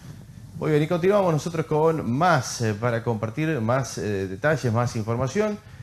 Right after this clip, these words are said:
Eh, y en esta oportunidad nos vamos hacia, eh, Mendoza,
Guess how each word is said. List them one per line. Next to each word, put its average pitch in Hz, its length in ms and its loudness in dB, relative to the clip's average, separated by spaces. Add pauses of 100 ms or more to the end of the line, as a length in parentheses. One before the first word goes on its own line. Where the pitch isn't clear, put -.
(180)
Eh, 123 280 4
y 123 60 2
en 131 80 0
esta 143 240 2
oportunidad 127 480 0
nos 139 140 2
vamos 160 640 4
hacia, 143 560 0 (260)
eh, 104 100 -4
Mendoza, 123 920 2